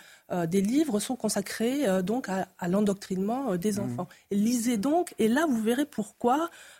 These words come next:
Speaker 1: euh, les, euh, les musulmans sont très, très, très majoritairement endogames, qu'ils choisissent leurs amis en fonction de la religion, euh, qu'ils sont parfaitement méfiants, euh, vis-à-vis de la laïcité. Donc, bon, bien sûr,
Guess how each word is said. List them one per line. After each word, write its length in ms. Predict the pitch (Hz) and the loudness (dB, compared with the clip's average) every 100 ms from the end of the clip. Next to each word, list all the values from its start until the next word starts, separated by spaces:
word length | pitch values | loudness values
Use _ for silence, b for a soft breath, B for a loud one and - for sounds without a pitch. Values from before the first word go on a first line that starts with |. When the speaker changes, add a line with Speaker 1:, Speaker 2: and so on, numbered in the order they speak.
| 196 | 2
Speaker 1:
euh, 420 | 208 202 202 196 | 4 6 4 2
les, 560 | 180 165 202 208 233 240 | -2 -2 2 2 2 2
euh, 280 | 196 185 180 | 2 2 2
les 160 | 196 | 0
musulmans 340 | 220 208 214 269 | 0 0 0 -2
sont 200 | - 190 | -2 -6
très, 320 | - - 277 | -4 -2 -2
très, 240 | - 262 | -2 -4
très 240 | 247 - 247 | -2 0 2
majoritairement 720 | 220 208 208 196 208 202 202 | 2 2 0 -2 -2 0 0
endogames, 680 | - 190 196 196 233 311 277 - B B B | 2 2 2 2 0 0 0 -2 B B B
qu'ils 140 | 220 | -4
choisissent 640 | - - 247 233 285 - - | -2 2 2 2 0 0 -2
leurs 540 | 220 214 226 247 254 226 | -2 0 2 2 2 2
amis 260 | 233 247 | 2 0
en 80 | 214 | -2
fonction 340 | 180 202 - 220 | -4 -4 -2 0
de 60 | |
la 100 | 202 | 0
religion, 640 | 190 190 190 190 208 285 339 B B B | 0 -2 -2 -2 -2 -2 -6 B B B
euh, 20 | 185 | -6
qu'ils 140 | 226 | -4
sont 240 | - 240 | 0 0
parfaitement 640 | 214 - - - 247 240 226 | -2 -2 -4 -4 -4 -2 2
méfiants, 680 | 220 220 - 247 240 247 | 2 0 -2 -2 0 0
euh, 40 | 180 170 B B | -2 -4 B B
vis-à-vis 420 | 190 214 208 202 | -4 0 0 0
de 80 | 202 | 0
la 80 | 190 | 0
laïcité. 540 | 190 190 - 214 330 | 0 0 -2 -2 0
Donc, 180 | 254 214 - B - | 0 -2 -4 B -8
bon, 80 | 202 185 | -8 -2
bien 200 | 196 233 | 0 0
sûr, 320 | - 330 | 0 0